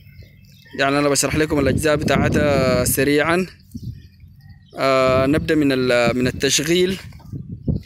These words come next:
التشغيل بتاعها بيكون من هنا، يعني هو سحاب من هنا،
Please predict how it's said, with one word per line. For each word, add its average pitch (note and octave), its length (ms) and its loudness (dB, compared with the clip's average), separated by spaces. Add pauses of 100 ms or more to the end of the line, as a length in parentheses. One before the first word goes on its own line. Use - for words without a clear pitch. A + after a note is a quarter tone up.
(680)
التشغيل D3+ 420 -4
بتاعها C#3 320 0
بيكون C3 280 -4
من C3 140 0
هنا، D3+ 280 0 (1160)
يعني B2 220 0
هو D3 140 0
سحاب D3+ 520 -2 (160)
من C3+ 160 2
هنا، E3 300 0